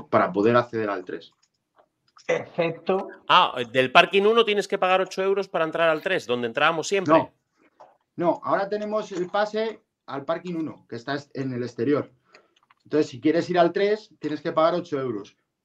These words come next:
Speaker 1: Sí que es cierto que hoy no nos han cobrado los ocho euros porque el tío al salir no se ha dado cuenta y nos ha abierto la,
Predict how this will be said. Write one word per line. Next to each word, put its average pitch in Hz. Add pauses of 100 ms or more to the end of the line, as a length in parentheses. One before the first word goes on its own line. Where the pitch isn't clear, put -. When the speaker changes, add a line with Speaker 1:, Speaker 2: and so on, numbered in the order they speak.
Speaker 1:
Sí 170
que 190
es 180
cierto 185
que 185
hoy 196
no 139
nos 165
han 170
cobrado 180
los 175
ocho 180
euros 180
porque 131
el 120
tío 156
al 151
salir 156 (640)
no 139
se 135
ha 151
dado 139
cuenta 151
y 117
nos -
ha -
abierto -
la, 131